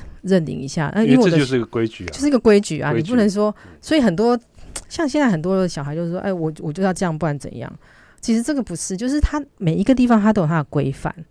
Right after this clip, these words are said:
Speaker 1: 你不能说，“哦，我，我，我想怎么样就是怎么样啊，你就是规矩态度。”所以有人也会一直讲，比如说校规这件事情，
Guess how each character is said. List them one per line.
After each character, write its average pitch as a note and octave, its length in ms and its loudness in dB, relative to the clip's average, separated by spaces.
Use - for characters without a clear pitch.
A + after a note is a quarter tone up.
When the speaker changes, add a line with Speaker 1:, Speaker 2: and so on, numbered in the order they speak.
Speaker 1:
你 E3+ 80 -4
不 B3 140 0
能 F3 200 0
说 E3 400 -4
，“哦， D3+ 240 -6
我， D3 180 -16
我， D3 260 -6
我 E3+ 100 -6
想 F3 200 -4
怎 D#3 120 -4
么 C#3+ 60 -6
样 D3+ 140 -2
就 D3+ 80 -2
是 D3 100 -2
怎 - 140 -10
么 - 100 -14
样 - 240 -10
啊， E3+ 100 -6
你 D3 80 -6
就 D#3 80 -10
是 D#3+ 60 -6
规 D3+ 180 -6
矩 - 180 -12
态 - 180 -14
度。” - 140 -16
所 A3 160 0
以 - 180 -2
有 F3 120 2
人 E3+ 160 2
也 E3+ 100 0
会 F3 220 -2
一 F#3+ 80 -2
直 D#3+ 120 -6
讲， D3 240 -10
比 E3 100 -4
如 D#3 60 -2
说 F3+ 300 0
校 D#3 240 0
规 D#3 160 0
这 D3+ 140 -2
件 D3+ 180 -6
事 E3 180 -8
情， G#3 200 -12